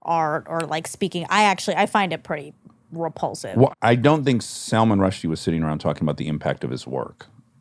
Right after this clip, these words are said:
Speaker 1: Well, they
Speaker 2: It's just,
Speaker 1: might.
Speaker 2: I
Speaker 1: When some, sometimes people are high on their, quote, value, and what their value is, is their artistic output. Sometimes some people can elevate that to a status that I think is silly.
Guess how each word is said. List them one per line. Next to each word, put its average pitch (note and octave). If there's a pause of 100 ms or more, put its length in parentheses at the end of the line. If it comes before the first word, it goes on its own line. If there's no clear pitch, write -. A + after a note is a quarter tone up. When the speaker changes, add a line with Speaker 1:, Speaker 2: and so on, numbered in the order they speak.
(140)
Speaker 1:
Well, D4+
they G4
Speaker 2:
It's F#4
just, A4+
Speaker 1:
might. B3
Speaker 2:
I C4
Speaker 1:
When D#4+
some, E4+
sometimes D#4 (100)
people E4
are A#3
high B3+
on G3 (160)
their, A3
quote, G#3+ (280)
value, A3+ (300)
and A3+
what A#3
their A3
value A3+
is, G#3
is G3+
their G3
artistic G3
output. G3+ (400)
Sometimes G#3+
some A3+
people G#3+
can G3 (300)
elevate A3
that F#3+
to G3+
a F#3
status F#3+
that F#3+
I G3+
think G3
is E3+
silly. G#3+